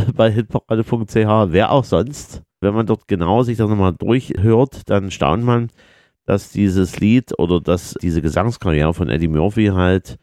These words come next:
befeuert wurde, im Grunde genommen durch eine hunderttausend U-S-Dollar Wette und einen Schneesturm. Aber ich will jetzt nicht mehr spoilern. Ich meine, das, zwar behandeln wir jetzt diesen, diesen Titel jetzt für einen Moment, aber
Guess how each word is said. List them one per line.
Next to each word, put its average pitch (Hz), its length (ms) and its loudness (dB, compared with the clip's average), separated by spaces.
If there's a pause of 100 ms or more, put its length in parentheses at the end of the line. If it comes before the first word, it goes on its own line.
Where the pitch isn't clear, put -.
befeuert 92 460 0
wurde, 101 240 2
im 92 100 -2
Grunde 101 220 -2
genommen 98 240 0
durch 92 240 0
eine 82 180 0
hunderttausend 92 720 0
U-S-Dollar 85 600 0
Wette 123 380 0 (180)
und 104 160 -4
einen 92 140 -2
Schneesturm. 80 680 -2 (160)
Aber 92 220 0
ich 90 120 -6
will 101 120 4
jetzt 110 220 2
nicht 98 140 -4
mehr 98 240 2
spoilern. 101 400 2
Ich 98 100 -2
meine, 92 220 2
das, 90 220 -2 (440)
zwar 95 160 2
behandeln 90 440 0
wir 117 160 2
jetzt 107 260 -4
diesen, 107 380 2
diesen 98 300 0
Titel 107 220 0
jetzt 117 260 2
für 113 100 -2
einen 113 80 2
Moment, 104 340 0
aber 87 340 2